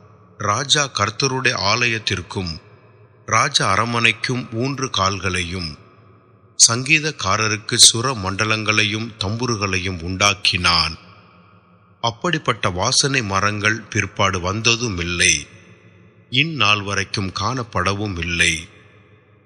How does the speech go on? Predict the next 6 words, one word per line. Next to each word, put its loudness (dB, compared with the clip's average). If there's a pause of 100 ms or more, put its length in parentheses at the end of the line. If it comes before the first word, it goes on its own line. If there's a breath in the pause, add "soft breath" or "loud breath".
(500)
ராஜாவாகிய 0
சாலமோன் 2 (680)
தானே 0
சந்தோஷமாய் 2
சேபாவின் 4
ராஜஸ்திரீக்கு 2